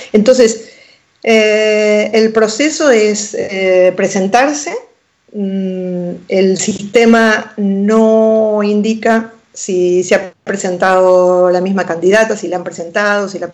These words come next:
presentado la organización o, o, o la compañía o una amiga, con lo cual da exactamente igual.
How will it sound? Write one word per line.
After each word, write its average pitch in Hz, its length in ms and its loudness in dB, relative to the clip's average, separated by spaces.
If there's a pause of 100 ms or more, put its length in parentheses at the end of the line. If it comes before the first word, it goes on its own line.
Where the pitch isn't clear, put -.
(120)
presentado 180 440 -6
la 180 120 0
organización 196 1160 -4 (480)
o, 190 60 0
o, 165 800 2
o 175 100 -2
la 160 140 -4
compañía 190 880 2
o 180 160 4
una 180 160 -2
amiga, 214 500 0 (300)
con 175 200 -6
lo 165 140 -4
cual 180 340 0
da 180 120 -2
exactamente 175 680 -6
igual. 185 320 0